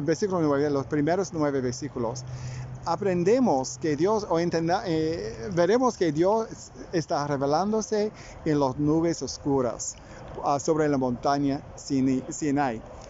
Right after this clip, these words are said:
Y dijo la razón, el propósito. Dios dice esas palabras. Dice que ustedes vieron lo que hice con los egipcios, etcétera. Ahora bien, si me obedecen y cumplen mi pacto,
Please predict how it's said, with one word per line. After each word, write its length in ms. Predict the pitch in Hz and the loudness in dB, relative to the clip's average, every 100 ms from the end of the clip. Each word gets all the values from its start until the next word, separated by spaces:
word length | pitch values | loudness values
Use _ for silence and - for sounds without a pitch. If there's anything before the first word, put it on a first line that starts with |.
| - - - - - - - - - | -16 -16 -16 -16 -16 -18 -16 -18 -8
Y 100 | 175 | -4
dijo 440 | 160 214 - 202 214 | -2 0 2 2 2
la 220 | 151 139 | -2 -2
razón, 420 | 127 123 135 120 131 - | -2 -4 -6 -6 -8 -4
el 120 | 156 | -4
propósito. 760 | - 135 - 135 120 117 - 104 - - - - - | -2 -6 -2 -2 0 -4 -8 -12 -14 -18 -18 -18 -6
Dios 260 | 151 165 | 0 2
dice 280 | 170 170 170 | 2 0 0
esas 180 | 139 143 | -4 -4
palabras. 680 | 131 127 120 113 110 113 - - - - - - 143 | -4 -2 0 -2 -6 -12 -14 -16 -18 -18 -18 -10 0
Dice 280 | 160 160 | 2 2
que 120 | 151 151 | -2 -2
ustedes 440 | 131 202 214 - | 0 2 2 0
vieron 360 | 185 175 196 175 | 0 2 2 2
lo 140 | 151 | 0
que 160 | 156 143 | 2 0
hice 520 | 165 226 - 131 120 - - - | 2 0 -2 -6 -8 -12 -16 -6
con 140 | 151 | -2
los 120 | 135 | -2
egipcios, 540 | 139 123 143 - 131 127 | -4 -4 -4 -4 -6 -8
etcétera. 500 | 127 160 147 120 113 - - - - | -6 -4 -4 -6 -10 -14 -18 -14 -6
Ahora 360 | - 156 233 254 | 2 6 6 4
bien, 400 | 214 214 147 101 - - - - - - | 4 4 2 0 -12 -20 -20 -20 -18 -6
si 200 | - 190 | 0 2
me 180 | 185 190 | 2 2
obedecen 720 | 170 156 147 202 240 254 247 | 2 2 4 4 2 0 -2
y 140 | - 160 | 2 0
cumplen 460 | - 196 196 220 | 4 2 4 2
mi 100 | 185 | 0
pacto, 540 | 175 143 117 - 123 | 0 -2 -4 -6 -6